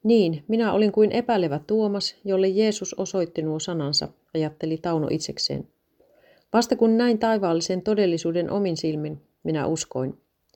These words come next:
Oi tätä Jumalan ihmeellistä hyvyyttä, että hän suostui osoittamaan minulle,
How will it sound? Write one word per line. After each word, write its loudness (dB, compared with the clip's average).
Oi 8
tätä 2
Jumalan 4
ihmeellistä 0
hyvyyttä, 0
että -2
hän 0
suostui 0
osoittamaan -2
minulle, -2